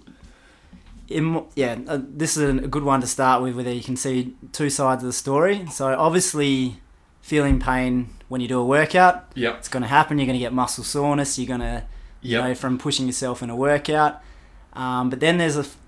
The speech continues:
Speaker 1: the side of it where people
Speaker 2: Past the threshold sort of thing.
Speaker 1: Past that threshold, and then the people that go, "Oh, I, I must, I'm not progressing 'cause I'm not feeling soreness anymore," which is just, that's just a myth straight out for me.
Speaker 2: Yep.
Speaker 1: You can still be progressing, you can still be building muscle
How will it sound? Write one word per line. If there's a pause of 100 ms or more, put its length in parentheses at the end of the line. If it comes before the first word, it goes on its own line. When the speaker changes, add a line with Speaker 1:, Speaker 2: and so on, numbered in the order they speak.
Speaker 1:
the
side
of
it
where
people (380)
Speaker 2:
Past
the
threshold
sort
of
thing.
Speaker 1:
Past
that
threshold,
and
then
the
people
that
go,
"Oh, (840)
I,
I
must,
I'm
not
progressing
'cause
I'm
not
feeling
soreness
anymore,"
which
is
just,
that's
just
a
myth
straight
out
for
me.
Speaker 2:
Yep. (320)
Speaker 1:
You
can
still
be
progressing,
you
can
still
be
building
muscle